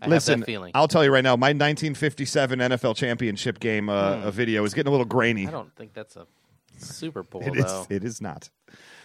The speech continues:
Speaker 2: Um, in any case, we gotta talk about the N F L draft. We're gonna do what we do it. We, this is the third time, third annual.
Speaker 1: Is it really?
Speaker 2: Yeah, third time we've done it. We did this right when we
Speaker 1: I think
Speaker 2: first
Speaker 1: last year I
Speaker 2: started
Speaker 1: did
Speaker 2: the show.
Speaker 1: terrible.
Speaker 2: Y-, uh, I won last year.
Speaker 1: Yeah.
Speaker 2: We both tied,
Speaker 1: The year before.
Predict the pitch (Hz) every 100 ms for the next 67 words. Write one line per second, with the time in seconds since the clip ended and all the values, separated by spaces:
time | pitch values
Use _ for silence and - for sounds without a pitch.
0 | - - 98 127 240 277 226 226 226 254
1 | 233 233 208 185 196 185 185 175 170 202
2 | 254 247 254 196 220 269 202 185 214 226
3 | 190 220 202 226 208 143 208 226 170 214
4 | 233 147 90 - 160 151 175 208 254 226
5 | - 214 220 220 220 190 233 175 165 202
6 | 196 185 202 214 196 202 147 202 - 180
7 | 190 180 139 170 147 101 - - - 160
8 | 180 190 180 226 240 240 220 196 160 151
9 | 120 113 123 107 95 165 190 139 190 214
10 | - - 214 214 214 208 190 _ _ _
11 | 127 123 107 - 101 95